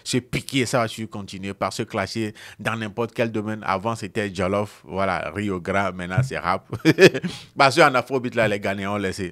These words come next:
Parce que Nigeria, on sait que le Nigeria, après, après, après tout. En tout cas, mesdames et messieurs, dites-moi dans les commentaires ce que vous pensez de ça. Est-ce que,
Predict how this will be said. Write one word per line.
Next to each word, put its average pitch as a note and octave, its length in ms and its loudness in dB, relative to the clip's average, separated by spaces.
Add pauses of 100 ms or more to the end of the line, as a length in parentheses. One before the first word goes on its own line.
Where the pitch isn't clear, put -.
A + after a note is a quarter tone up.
Parce F2+ 200 -6
que G2 160 -8 (200)
Nigeria, F2+ 540 -4
on A#2 140 -6
sait B2+ 260 4 (220)
que A#2 80 -4
le G#2+ 80 0
Nigeria, F#2+ 380 0
après, G#2 260 0
après, G2+ 320 0
après F#2+ 260 -4
tout. A#2 160 -8
En A#2 80 -2
tout C#3+ 120 -6
cas, D#3 260 8 (520)
mesdames G#2+ 320 -2
et G2 60 2
messieurs, F#2+ 300 -2
dites-moi A2+ 400 0
dans G#2+ 120 4
les G2+ 120 2
commentaires F#2 380 -2
ce - 80 -8
que G2+ 80 -2
vous F#2+ 120 0
pensez F2 320 -8
de F2 80 -2
ça. D#2+ 160 -6 (160)
Est-ce E3 180 4
que, F3+ 260 8